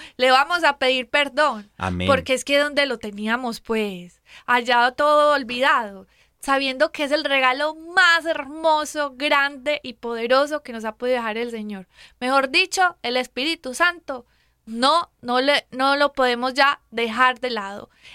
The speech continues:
Speaker 1: Es el que siempre nos tiene que acompañar, es el que siempre tienes que tener en cuenta, al que le tienes que contar las cosas, al que le tienes que pedir que te ilumine, que te acompañe, que te guíe, porque una vez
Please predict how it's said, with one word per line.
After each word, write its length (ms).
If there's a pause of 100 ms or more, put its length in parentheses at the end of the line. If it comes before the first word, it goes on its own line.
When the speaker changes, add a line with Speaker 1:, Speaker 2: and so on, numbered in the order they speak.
Speaker 1:
Es 160
el 120
que 140
siempre 320
nos 80
tiene 160
que 80
acompañar, 640
es 120
el 120
que 140
siempre 320
tienes 240
que 140
tener 300
en 120
cuenta, 440
al 220
que 120
le 120
tienes 320
que 140
contar 400
las 220
cosas, 420 (220)
al 140
que 120
le 100
tienes 240
que 120
pedir 340
que 160
te 140
ilumine, 580
que 140
te 120
acompañe, 760
que 140
te 200
guíe, 380 (320)
porque 340
una 240
vez 320